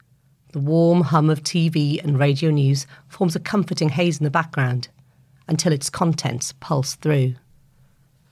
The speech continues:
A schoolgirl slowly downs her milk and looks at her wireless. A pub landlord changes the T V channel, but his punters want to hear more about Iran.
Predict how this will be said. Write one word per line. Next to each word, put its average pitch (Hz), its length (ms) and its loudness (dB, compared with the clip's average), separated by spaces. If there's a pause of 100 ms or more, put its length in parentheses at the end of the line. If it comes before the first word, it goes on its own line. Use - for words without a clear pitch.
(420)
A - 80 -2
schoolgirl 170 680 2
slowly 180 500 2
downs 160 380 2
her 180 120 2
milk 165 480 2
and 160 200 2
looks 165 260 -2
at 151 80 -4
her 143 120 -2
wireless. 135 720 -2 (1300)
A 190 60 -4
pub 156 240 0
landlord 147 600 2
changes 151 380 0
the 147 80 -4
T 139 220 -2
V 165 180 0
channel, 131 440 0 (420)
but 180 120 0
his 185 140 0
punters 160 480 0
want 175 160 2
to - 60 -8
hear 147 160 2
more 160 320 4
about 135 280 -2
Iran. 139 480 -2